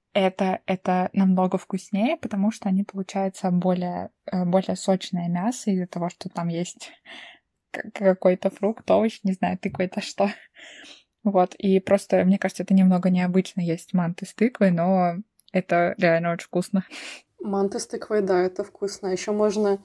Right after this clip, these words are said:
Speaker 2: как вот, э, получается, мясо в мантах смешивается с тыквой, также можно делать котлеты из курицы с кабачками.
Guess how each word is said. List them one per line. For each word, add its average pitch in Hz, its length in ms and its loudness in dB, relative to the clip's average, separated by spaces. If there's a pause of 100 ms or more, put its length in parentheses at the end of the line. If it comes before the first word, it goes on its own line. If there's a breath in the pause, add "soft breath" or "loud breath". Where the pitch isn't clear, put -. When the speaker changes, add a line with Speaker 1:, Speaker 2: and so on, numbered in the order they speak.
(280 soft breath)
Speaker 2:
как 185 220 -4
вот, 180 220 2
э, - 20 -18
получается, 185 580 -4
мясо 190 340 0
в 180 80 2
мантах 185 300 0
смешивается 185 520 -4
с - 80 -12
тыквой, 247 360 -2
также 190 340 0
можно 190 320 2
делать 185 300 4
котлеты 202 480 -2
из 185 120 0
курицы 196 380 0
с 180 60 -6
кабачками. 180 680 -2